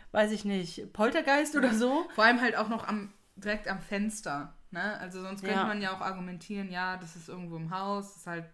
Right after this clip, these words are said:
Speaker 2: das bewegt sich bei Sturm und bla, aber
Speaker 1: Ja.
Speaker 2: so ein Klopfen am Fenster ist ja
Speaker 1: Hört
Speaker 2: schon
Speaker 1: sich ja anders an als ein Klopfen an der Wand.
Speaker 2: Eben.
Speaker 1: Zum Beispiel.
Speaker 2: Und selbst ein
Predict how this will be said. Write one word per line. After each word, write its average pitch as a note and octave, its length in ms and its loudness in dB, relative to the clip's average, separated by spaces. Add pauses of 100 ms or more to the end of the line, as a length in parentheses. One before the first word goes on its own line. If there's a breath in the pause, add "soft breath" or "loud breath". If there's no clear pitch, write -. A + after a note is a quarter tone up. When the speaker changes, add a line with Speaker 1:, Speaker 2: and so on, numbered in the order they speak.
Speaker 2:
das - 140 -20
bewegt A#3 340 -8
sich - 140 -18
bei - 100 -10
Sturm G#3 600 -4
und D#3+ 200 -6 (520 loud breath)
bla, F#3+ 220 2
aber G3 60 8
Speaker 1:
Ja. F#3 140 8
Speaker 2:
so F#3 60 4
ein F3+ 100 -2
Klopfen G#3+ 420 0
am F3+ 140 -2
Fenster G3 480 -2
ist F3+ 140 -8
ja F#3+ 80 -4
Speaker 1:
Hört G3 220 6
Speaker 2:
schon G3 60 -2
Speaker 1:
sich F#3+ 140 -2
ja G3 140 8
anders G3+ 340 4
an F3+ 180 0
als E3+ 240 -2
ein F3+ 120 -6
Klopfen G3 360 -6
an E3 100 -2
der D#3+ 140 4
Wand. D#3+ 340 0 (360)
Speaker 2:
Eben. F3 380 -2
Speaker 1:
Zum D#3+ 100 -4
Beispiel. C#3+ 400 -6
Speaker 2:
Und E3 320 -6
selbst G3+ 320 0
ein F3 160 -6